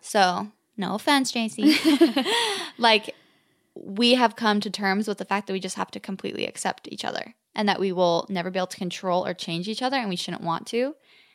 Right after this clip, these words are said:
Speaker 1: And as soon as you accept them, everything gets so much easier.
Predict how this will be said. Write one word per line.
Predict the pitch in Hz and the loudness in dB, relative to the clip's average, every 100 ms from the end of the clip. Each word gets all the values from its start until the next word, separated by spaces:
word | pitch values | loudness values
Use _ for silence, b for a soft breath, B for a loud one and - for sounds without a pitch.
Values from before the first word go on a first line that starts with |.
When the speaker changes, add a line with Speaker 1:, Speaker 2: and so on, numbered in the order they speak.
| b b - | b b 0
Speaker 1:
And | 226 202 196 185 | 4 4 2 -2
as | 202 | -2
soon | - 208 | 0 0
as | 208 190 | 0 0
you | 185 | -4
accept | 170 - 175 - | -4 -4 -4 -4
them, | 208 214 233 247 _ _ _ _ _ | -4 -2 -2 -6 _ _ _ _ _
everything | 226 262 262 | -6 -2 0
gets | 208 - | -2 -4
so | 208 | -6
much | 190 | -6
easier. | 262 294 - - | -8 -8 -12 -14